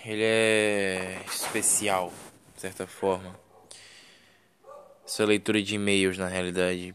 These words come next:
porque eu tenho um anúncio meio triste a dizer, que eu me despedi do Amino, da, do Amino como um todo,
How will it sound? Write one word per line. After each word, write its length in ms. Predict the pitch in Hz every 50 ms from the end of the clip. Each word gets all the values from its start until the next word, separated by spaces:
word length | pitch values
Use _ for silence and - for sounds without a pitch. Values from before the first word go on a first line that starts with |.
| _
porque 1080 | - 95 95 - - - - 101 101 101 98 98 98 98 95 92 90 90 90 90 92 98 - _ _ _ _ _ _
eu 80 | - 107
tenho 140 | - 135 147
um 60 | 147
anúncio 840 | 143 139 147 160 160 - - - 147 143 135 127 117 101 98 - - _ _ _ _ _ _ _ _ _ _
meio 240 | - 107 113 107 101 - _ -
triste 580 | - 92 101 113 123 - - - - - - - - - - - -
a 140 | 95 95 92
dizer, 480 | 92 95 92 92 92 98 110 123 127 127 - - - - - - - - - - - - - - - - - - - - - - - - - - - - - _ _ -
que 120 | - 135
eu 560 | 135 139 139 139 135 135 131 131 127 123 117 113
me 80 | 117
despedi 320 | 113 110 - - 110 107 110
do 80 | 101
Amino, 480 | 101 101 101 101 104 107 113 117 120 117 117
da, 880 | 117 107 95 95 95 92 90 90 90 90 90 90 90 92 95 98 101 107
do 100 | 117 -
Amino 320 | 147 135 113 107 107 107
como 200 | 101 - 104 98
um 120 | 98 92 90
todo, 440 | 87 - 92 98 107 110 107 104